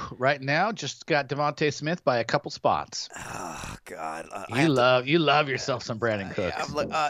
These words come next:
Speaker 2: yeah, I've got Brandon Cooks one spot higher. <laughs> Oh, I feel naughty for saying that, but it's very true.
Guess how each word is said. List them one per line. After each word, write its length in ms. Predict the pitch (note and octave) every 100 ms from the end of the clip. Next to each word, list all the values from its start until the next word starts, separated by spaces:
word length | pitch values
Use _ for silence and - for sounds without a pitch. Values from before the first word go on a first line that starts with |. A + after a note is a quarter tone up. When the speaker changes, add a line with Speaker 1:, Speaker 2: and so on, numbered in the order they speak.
| -
Speaker 2:
yeah, 360 | C#3 C3+ C3 C3
I've 100 | A#2
got 220 | C3 -
Brandon 340 | - G#2 G2+ -
Cooks 380 | A2+ G2 - -
one 200 | G2+ G#2
spot 380 | - - A2+ G#2
higher. 500 | A2 A#2 A2+ A#2 B2
<laughs> 60 | E3+
Oh, 180 | E3+ F3
I 140 | D3
feel 260 | - D#3+ D3+
naughty 560 | D#3 D3+ E3+ E3+ D3+
for 240 | D3 D#3 C#3
saying 500 | - F3+ D#3+ D#3 D3
that, 360 | C3+ B2+ C#3 C3
but 120 | C3+
it's 180 | C#3 C3+
very 420 | F3 F3+ E3 D3
true. 800 | C#3 - E3+ G3 F3+ C#3+ C#3